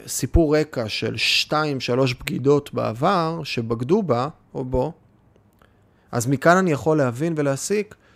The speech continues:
שהדבר הזה של יציבות וביטחון ואמון באחרים,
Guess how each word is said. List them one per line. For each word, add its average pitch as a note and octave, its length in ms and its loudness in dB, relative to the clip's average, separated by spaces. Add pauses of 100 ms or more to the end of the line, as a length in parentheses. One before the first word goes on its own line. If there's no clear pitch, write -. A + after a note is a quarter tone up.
(220)
שהדבר A#2+ 1040 -4
הזה E3 120 0
של B2 180 -2
יציבות A#2+ 580 -2
וביטחון B2+ 560 -4
ואמון B2 360 -2
באחרים, D#3+ 640 -4